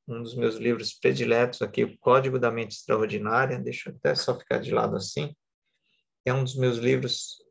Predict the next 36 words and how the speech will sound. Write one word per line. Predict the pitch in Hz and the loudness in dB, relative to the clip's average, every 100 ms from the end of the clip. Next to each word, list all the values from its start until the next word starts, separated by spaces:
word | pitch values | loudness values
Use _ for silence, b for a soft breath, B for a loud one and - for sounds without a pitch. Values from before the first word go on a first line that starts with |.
| _ _ | _ _
principais | - 170 185 165 - 131 143 143 | 0 2 2 -4 0 2 2 2
e | 135 | 0
eu | 123 | 0
tenho | 131 131 | -2 0
no | 127 | 2
meu | 135 156 | 2 4
canal | 156 143 | 4 2
do | 135 | 2
YouTube, | 127 - 135 143 139 | -2 -4 -4 0 0
eu | 131 | 0
tenho | 131 120 | -4 -4
duas | 123 175 170 | 2 2 4
das | 156 123 | 2 2
leis, | 117 123 151 - | 2 2 2 -6
são | 131 117 | -6 2
dez | 139 151 | 4 4
leis | 135 117 139 156 | 4 4 4 0
e | 139 | -6
eu | 123 | -6
fiz | 123 | -6
o | 127 | -2
resumo | 120 120 127 | -2 -2 -4
de | 120 113 | -6 2
duas | 127 131 - | 6 6 6
delas. | 113 131 160 - - b b b b b b _ _ | 4 4 2 -2 -16 b b b b b b _ _
E | 160 | 2
basicamente | 190 196 - 170 170 170 | 4 4 4 2 2 2
é | |
um | 175 | 2
livro | 147 147 151 | 2 2 -2
que | - 143 123 113 | -2 0 2 2
é | |
pra | 117 120 | 2 0
toda | - - 143 | 2 2 4
a | 123 | 2
família, | 131 117 123 139 | -2 -2 -2 -2